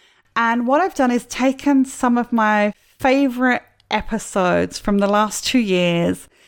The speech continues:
and rolled them up into your first few episodes. So the first ten or fifteen episodes that you're gonna hear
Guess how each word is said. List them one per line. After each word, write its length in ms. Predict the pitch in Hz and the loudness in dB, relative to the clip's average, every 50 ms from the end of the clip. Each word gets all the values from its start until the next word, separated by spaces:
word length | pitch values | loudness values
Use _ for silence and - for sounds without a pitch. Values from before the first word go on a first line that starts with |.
| _ _ _ _ _ _ _ | _ _ _ _ _ _ _
and 280 | - 208 208 208 214 208 | -4 -2 0 0 0 2
rolled 380 | 220 220 220 226 233 226 - - | 2 4 4 4 2 0 -2 -4
them 160 | 240 226 214 | -2 -2 -2
up 220 | 196 196 - - | -2 -4 -4 -2
into 320 | 202 196 196 - - - 208 | -2 -2 -2 -4 -4 -4 -2
your 320 | 190 196 196 190 190 185 | 0 2 2 2 2 0
first 800 | - - - - 214 202 202 202 202 190 - - - - - - | -4 -14 -4 0 2 2 2 2 0 -2 -6 -10 -10 -10 -12 -12
few 720 | - - - - 185 190 190 185 180 185 180 180 185 190 - _ _ | -14 -16 -10 -2 2 2 4 4 4 2 2 0 0 -2 -6 _ _
episodes. 600 | - 165 - 208 196 - - 185 170 170 170 - | -8 -6 -6 -8 -8 -2 0 0 0 0 -2 -4
So 80 | 214 | -8
the 60 | 190 202 | -8 -2
first 300 | - 269 262 262 - 226 | 0 0 0 0 -2 -10
ten 220 | - - 277 277 | -4 -2 0 2
or 80 | 285 277 | 0 0
fifteen 420 | - - 254 254 - 247 233 214 | 0 -2 -4 -2 0 0 0 0
episodes 520 | 208 208 - - - - 208 196 196 - | 0 -2 -4 -10 -4 0 0 0 0 -4
that 80 | - 180 | -8 -6
you're 100 | - 196 | -6 -4
gonna 220 | - 202 196 185 | -2 -2 -4 -4
hear 560 | 170 156 190 247 269 240 196 180 180 - - | -4 -4 0 0 2 2 2 0 0 -2 -4